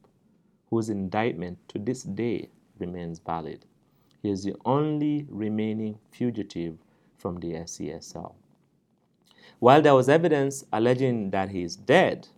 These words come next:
in the course of the Taylor trial in The Hague,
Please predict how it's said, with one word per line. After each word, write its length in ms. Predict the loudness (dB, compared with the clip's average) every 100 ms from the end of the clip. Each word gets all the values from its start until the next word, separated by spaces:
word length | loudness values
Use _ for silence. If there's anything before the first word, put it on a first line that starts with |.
| _ _ _ _ _ _
in 100 | -4
the 80 | -4
course 300 | 4 4 4
of 80 | 0
the 80 |
Taylor 340 | -4 -2 0 0
trial 340 | -4 -8 -8
in 140 | -10 -8
The 240 | -8 -8 -6
Hague, 380 | -2 -2 -4